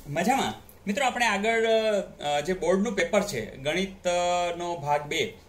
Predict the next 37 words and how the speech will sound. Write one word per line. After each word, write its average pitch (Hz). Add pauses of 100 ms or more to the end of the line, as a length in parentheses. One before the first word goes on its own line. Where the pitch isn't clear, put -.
(160)
અ, 131
સત્યાવીસ 196
તારીખમાં 165
જે 151
લેવાનું 143
પૂરક 214
પરીક્ષા, 131 (260)
કે 127
જે 143
લોકો 175
માર્ચની 190 (100)
એક્ઝામમાં 143 (300)
ફેલ 208
થયા 135
હતા, 113
એ -
લોકો 156
માટેનું 160
જે 151
આ 139
પેપર 131
છે, 151
એમાં 139
નજર 135
કરીએ 156
છીએ 202
અને 208
જોઈએ 185
છીએ 202
કે 247
કેવા 208
પેપર્સની 185
અંદર, 170 (340)
અ, -
સમ્સ 156
પૂછાયેલા 123
છે. 107